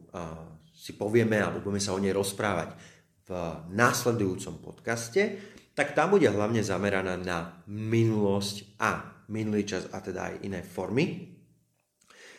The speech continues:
Takže, ak chcete viac,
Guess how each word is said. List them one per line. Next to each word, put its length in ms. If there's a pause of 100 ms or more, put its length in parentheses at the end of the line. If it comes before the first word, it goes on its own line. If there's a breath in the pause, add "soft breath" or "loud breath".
(380 loud breath)
Takže, 280 (840 loud breath)
ak 200
chcete 200
viac, 360